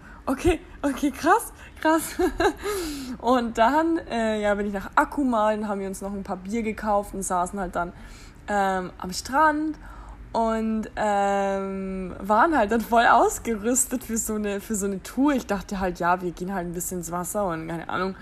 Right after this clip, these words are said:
Aber aus dieser spontanen Idee, „Okay, lass den letzten Tag einfach am Strand zusammen verbringen“,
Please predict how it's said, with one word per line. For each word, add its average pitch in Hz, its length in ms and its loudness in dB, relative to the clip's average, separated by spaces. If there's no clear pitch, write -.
Aber 202 160 4
aus 220 140 2
dieser 214 220 -2
spontanen 220 720 2
Idee, 214 320 -4
„Okay, 233 240 -4
lass 190 280 0
den 190 120 -2
letzten 185 340 -4
Tag 196 280 0
einfach 180 220 -4
am 175 100 -8
Strand 190 320 -4
zusammen 175 340 -4
verbringen“, 180 460 -6